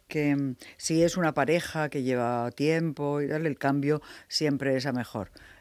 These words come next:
Y si es una pareja que, mm, pues, lleva muy poquito tiempo, ¿qué pasa? ¿Que el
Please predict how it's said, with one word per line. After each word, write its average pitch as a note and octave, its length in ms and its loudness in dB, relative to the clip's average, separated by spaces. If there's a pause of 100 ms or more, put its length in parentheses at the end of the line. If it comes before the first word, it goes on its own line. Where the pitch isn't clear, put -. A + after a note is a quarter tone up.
(140)
Y A#2+ 760 -2
si A#2 260 -8
es A2+ 140 -6
una A#2+ 140 -8
pareja A#2+ 360 -6
que, A#2+ 460 -4 (340)
mm, C3+ 120 -2 (100)
pues, B2+ 220 -4 (460)
lleva C3+ 240 2
muy C#3+ 140 4
poquito C#3 340 2
tiempo, F3 240 4
¿qué G#3+ 80 4
pasa? C3 200 4
¿Que C3+ 80 2
el A#2 100 0